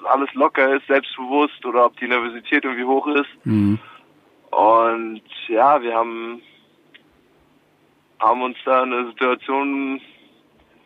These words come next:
Speaker 1: begeben, die irgendwie nicht, nicht so optimal
Speaker 2: Die
Speaker 1: ist,
Speaker 2: nicht
Speaker 1: um dann,
Speaker 2: optimal
Speaker 1: um
Speaker 2: war.
Speaker 1: dann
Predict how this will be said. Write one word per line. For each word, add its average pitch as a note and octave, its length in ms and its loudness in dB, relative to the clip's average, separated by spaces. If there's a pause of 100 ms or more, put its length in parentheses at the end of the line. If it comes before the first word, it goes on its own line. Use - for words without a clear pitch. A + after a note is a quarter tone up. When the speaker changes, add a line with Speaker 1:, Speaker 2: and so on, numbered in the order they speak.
(160)
Speaker 1:
begeben, C#3+ 500 2
die C#3+ 80 2
irgendwie C#3 300 0
nicht, D3 180 -2 (1040)
nicht F3+ 140 0
so G#3+ 100 2
optimal E3+ 420 2
Speaker 2:
Die C#3+ 60 4
Speaker 1:
ist, B2+ 40 4
Speaker 2:
nicht C3+ 140 0
Speaker 1:
um C#3+ 120 -4
dann, C#3 180 2
Speaker 2:
optimal A#2 200 -2
Speaker 1:
um C#3 60 -6
Speaker 2:
war. C#3+ 100 -4
Speaker 1:
dann - 20 -16